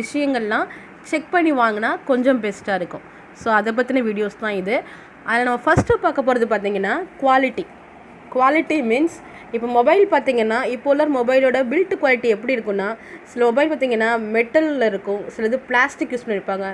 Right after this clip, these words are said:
சிலது வந்து பார்த்தீங்கன்னா glass கோட்-, coated use பண்ணியிருப்பாங்க. So, இதுல எது பெஸ்ட்டுன்னா, நீங்க அடிக்கடி மொபைலை வந்து கீழே போடுறவங்களா இருந்தீங்கன்னா நீங்க வந்து glass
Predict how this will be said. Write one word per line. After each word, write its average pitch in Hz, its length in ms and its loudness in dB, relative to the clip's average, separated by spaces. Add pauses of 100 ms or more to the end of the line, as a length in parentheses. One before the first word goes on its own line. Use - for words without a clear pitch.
(140)
சிலது 233 280 -2
வந்து 220 140 -2
பார்த்தீங்கன்னா 233 400 -6
glass 247 360 2 (120)
கோட்-, 214 240 -4 (140)
coated 214 340 -2
use 190 160 -6
பண்ணியிருப்பாங்க. 175 460 -6 (480)
So, 269 120 6
இதுல 226 220 4
எது 427 140 6 (160)
பெஸ்ட்டுன்னா, 247 560 0 (260)
நீங்க 240 240 -4
அடிக்கடி 311 460 0
மொபைலை 285 560 2
வந்து 277 240 0
கீழே 349 200 4
போடுறவங்களா 254 580 2 (100)
இருந்தீங்கன்னா 226 720 -2 (340)
நீங்க 214 260 -4 (100)
வந்து 233 180 0 (1000)
glass 302 440 4